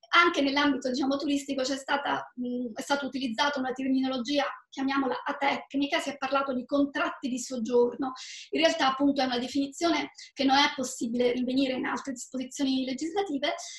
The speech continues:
eh, tuttavia, eh, contratti di soggiorno, mh, diciamo, un po' dal contesto in cui sono stati utilizzati, è chiaro che fanno riceri-,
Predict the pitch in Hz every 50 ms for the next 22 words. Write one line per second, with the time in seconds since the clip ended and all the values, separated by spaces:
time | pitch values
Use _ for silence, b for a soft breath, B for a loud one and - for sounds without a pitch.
0 | B B - - 294 285 285 285 285 320 359 - 392 403 311 277 277 277 277 -
1 | - - 277 262 262 254 277 277 277 320 302 - 285 226 - - - 302 226 247
2 | 277 285 - 277 269 254 247 - - 269 254 254 247 254 254 247 240 - _ _
3 | - - 269 247 254 - - - - 254 - 277 254 - 247 262 - - 277 262
4 | 262 302 294 285 - - 277 254 - 254 254 262 240 - - 254 - 269 - 302
5 | 330 330 233 - - - - - - - 311 - B B B B B B - 294
6 | - - 277 262 269 269 262 254 247 - - 262 262 247 240 247 247 294 285 294
7 | 285